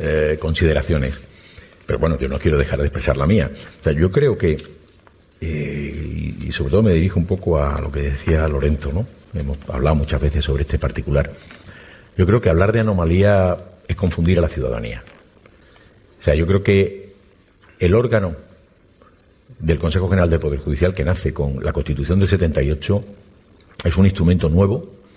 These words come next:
que empieza a aparecer en los países europeos después de la Segunda Guerra Mundial, y bueno, este modelo Italia y Portugal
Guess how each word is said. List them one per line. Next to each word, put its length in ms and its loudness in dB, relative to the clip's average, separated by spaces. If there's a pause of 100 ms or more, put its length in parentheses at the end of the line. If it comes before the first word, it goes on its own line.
(380)
que 120 -12
empieza 300 -2
a 20 4
aparecer 340 0
en 80 -4
los 100 -8
países 200 -2
europeos 280 0
después 180 -2
de 40 4
la 80 2
Segunda 260 0
Guerra 180 -2
Mundial, 560 0
y 200 -12
bueno, 160 -12
este 120 -10
modelo 320 0
Italia 320 0
y 40 0
Portugal 480 -2